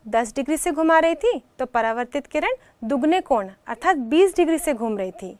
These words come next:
और जब मैंने इसे बीस डिग्री पर घुमाया तो परावर्तित किरण चालीस डिग्री पर घूम गई। इसका मतलब ये है कि किसी समतल दर्पण को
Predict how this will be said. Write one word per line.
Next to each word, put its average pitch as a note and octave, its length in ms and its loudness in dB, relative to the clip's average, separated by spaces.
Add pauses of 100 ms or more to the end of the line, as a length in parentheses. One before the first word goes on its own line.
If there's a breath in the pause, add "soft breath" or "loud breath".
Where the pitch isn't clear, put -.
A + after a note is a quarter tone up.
(300 soft breath)
और A#3+ 100 -2
जब B3 160 2
मैंने C4+ 220 0
इसे D4 160 -4
बीस A3 320 -4
डिग्री C#4+ 220 0
पर F#4 160 -2
घुमाया F#4+ 460 -2 (260 soft breath)
तो A#3+ 60 -6
परावर्तित A#3 540 0
किरण G4 240 -2 (200)
चालीस C#4+ 380 -2
डिग्री C#4 240 0
पर C#4 200 -2
घूम G3 300 -10
गई। F3+ 240 -10 (580 soft breath)
इसका B3+ 260 -2
मतलब A#3 400 -2
ये A3 80 -2
है B3+ 200 -6 (360 soft breath)
कि E4 180 2 (220)
किसी C#4 180 -2
समतल A#3+ 400 -4
दर्पण A#3+ 360 -4
को G4+ 200 -4